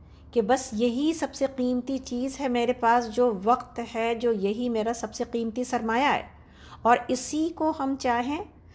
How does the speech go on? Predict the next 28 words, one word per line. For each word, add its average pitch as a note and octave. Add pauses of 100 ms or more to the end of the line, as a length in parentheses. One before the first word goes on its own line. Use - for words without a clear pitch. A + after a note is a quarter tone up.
(220)
तो -
अल्लाह A#3
के C4+
रा-, A3
को B3+
राज़ी A3
करने A#3+
में A3+ (600)
और A3+
अपनी A#3+ (140)
कब्र A#3
की C4
ज़िंदगी A3
के, C4 (380)
को A#3+
बेहतरीन A3
बनाने G#3
में G#3 (1000)
ख़र्च D4+
कर A3+
सकते -
हैं, A#3 (400)
तो G3+
फिर A3+
मेरे G3
दिन G3
और F3+
रात G3